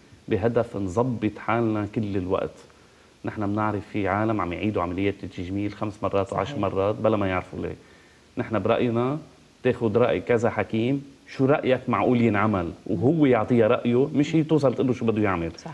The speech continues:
Speaker 2: وما
Speaker 1: إذا
Speaker 2: تجيب
Speaker 1: كله عطوا
Speaker 2: صورة.
Speaker 1: زيت، إيه، فوالا، إذا
Speaker 2: صورة هيفا هي كمان
Speaker 1: بليز.
Speaker 2: ديفو جينيتيك، هي
Speaker 1: مش
Speaker 2: كتير حلوة، مش رح
Speaker 1: ما
Speaker 2: نوصل
Speaker 1: فينا
Speaker 2: لها.
Speaker 1: نقارن، لهيك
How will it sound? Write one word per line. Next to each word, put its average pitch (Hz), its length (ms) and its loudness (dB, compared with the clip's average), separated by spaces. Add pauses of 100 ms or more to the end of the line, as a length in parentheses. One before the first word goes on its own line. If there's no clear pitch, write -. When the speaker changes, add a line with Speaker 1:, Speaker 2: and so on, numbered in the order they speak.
(120)
Speaker 2:
وما 151 100 2
Speaker 1:
إذا 117 100 4
Speaker 2:
تجيب 226 160 4
Speaker 1:
كله 165 100 4
عطوا 240 160 4
Speaker 2:
صورة. 139 120 6
Speaker 1:
زيت، 147 280 2
إيه، 120 60 6
فوالا، 117 240 4
إذا - 80 6
Speaker 2:
صورة 240 240 6
هيفا 220 640 4 (100)
هي 220 260 4
كمان 220 300 4
Speaker 1:
بليز. 214 140 6
Speaker 2:
ديفو 247 240 4
جينيتيك، 233 580 4
هي 269 120 8
Speaker 1:
مش 277 240 6
Speaker 2:
كتير 226 280 4
حلوة، 233 400 4
مش 302 220 0
رح 254 100 2
Speaker 1:
ما 247 120 6
Speaker 2:
نوصل 247 180 4
Speaker 1:
فينا 160 200 6
Speaker 2:
لها. - 60 4
Speaker 1:
نقارن، 113 500 2
لهيك 123 380 2